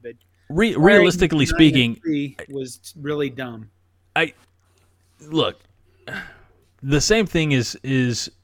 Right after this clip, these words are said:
Speaker 2: poised to happen at Alabama, right? When Nick Saban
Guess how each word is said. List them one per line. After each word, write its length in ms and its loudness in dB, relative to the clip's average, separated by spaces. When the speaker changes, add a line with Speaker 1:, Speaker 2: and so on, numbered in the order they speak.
Speaker 2:
poised 520 2
to 120 4
happen 480 0
at 140 -2
Alabama, 640 -2
right? 200 -2
When 200 -4
Nick 120 -4
Saban 440 2